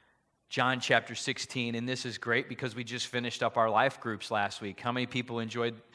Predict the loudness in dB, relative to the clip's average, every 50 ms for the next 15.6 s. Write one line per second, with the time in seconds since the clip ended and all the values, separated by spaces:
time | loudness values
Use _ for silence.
0 | -20 -20 -20 -20 -20 _ -6 -4 -4 0 2 4 4 4 4 0 0 0 4 6
1 | 6 6 6 4 2 2 2 2 2 2 0 -6 -8 -4 0 0 0 0 0 -2
2 | 0 4 6 6 6 4 2 -2 -6 -6 -4 -2 0 2 2 4 4 2 2 0
3 | -6 -14 -20 -20 -20 -20 _ _ _ _ _ _ _ _ _ -10 -8 -8 -6 -8
4 | -8 -4 -2 -2 0 2 2 2 2 2 2 0 0 0 2 4 6 6 6 6
5 | 4 0 0 2 4 4 4 2 -4 -10 -8 -2 0 0 0 2 0 2 4 6
6 | 6 6 8 8 8 8 8 8 10 10 10 10 8 4 0 -2 0 2 6 6
7 | 8 6 6 4 0 -6 -10 -10 -10 -10 -10 -12 -14 -16 -18 -18 -18 -20 -20 -20
8 | -20 -20 -20 -20 -20 -20 -20 -20 _ _ _ _ -20 -20 -20 -20 -20 _ _ _
9 | _ _ -6 0 4 4 6 6 4 4 4 6 8 8 8 8 8 6 6 6
10 | 4 4 4 4 2 2 4 4 4 4 4 2 0 0 2 2 2 2 2 2
11 | 4 6 6 8 8 6 4 2 2 4 4 4 4 2 -2 -8 -6 0 2 2
12 | 2 2 -2 -6 -4 -2 -2 -2 -2 -2 -4 -4 -6 -8 -4 0 0 2 2 0
13 | -2 -4 -10 -18 -20 _ _ -10 -4 0 2 2 2 0 -2 -4 -4 0 4 4
14 | 4 4 2 -2 0 0 0 2 0 0 0 4 6 6 6 4 2 -4 -6 -4
15 | -2 -2 -4 -4 -6 -6 -4 -2 -2 -2 -4 -6